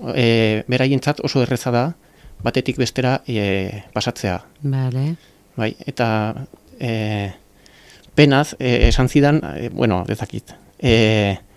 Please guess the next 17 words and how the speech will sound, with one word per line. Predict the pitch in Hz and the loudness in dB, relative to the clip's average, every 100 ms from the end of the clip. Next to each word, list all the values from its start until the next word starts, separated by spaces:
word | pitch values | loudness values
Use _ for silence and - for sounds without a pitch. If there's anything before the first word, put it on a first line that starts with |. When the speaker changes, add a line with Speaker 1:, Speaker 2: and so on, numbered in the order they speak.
| - - - - - _ _ - - | -20 -20 -20 -20 -20 _ _ -16 -4
Speaker 1:
e, | 120 110 104 - | 0 0 0 -2
hizkeraren, | 135 - 135 127 131 123 117 110 - | -2 4 4 6 4 4 2 -2 -6
e, | 120 110 104 104 101 98 95 95 101 - - - _ - - - - - | -2 0 0 0 -2 -4 -6 -8 -12 -18 -20 -20 _ -20 -20 -16 -14 -6
aberastasuna | 117 117 127 - 143 143 127 185 - - | -2 2 2 0 0 2 2 -2 -8 -8
Speaker 2:
Mhm. | 160 139 | -4 0
Speaker 1:
galtzen | 185 220 110 | 2 2 2
ari, | 101 101 117 | 0 -2 -8
ari | - 113 110 | -6 -2 0
dela, | 107 104 101 - _ | 0 0 -4 -12 _
be-, | 151 143 135 | -4 0 2
Speaker 2:
Mhm. | 147 | 2
Speaker 1:
e, | 123 113 | 2 2
bere | 123 120 | 2 0
ustez. | 104 - 95 - - - | -4 -6 -8 -10 -18 -8
Speaker 2:
Mhm. | 151 135 147 143 139 _ _ - - _ _ | -4 -2 -2 -2 -6 _ _ -20 -20 _ _
Speaker 1:
Ez | - 120 | -8 -6
dakit. | 95 107 - | -6 -8 -10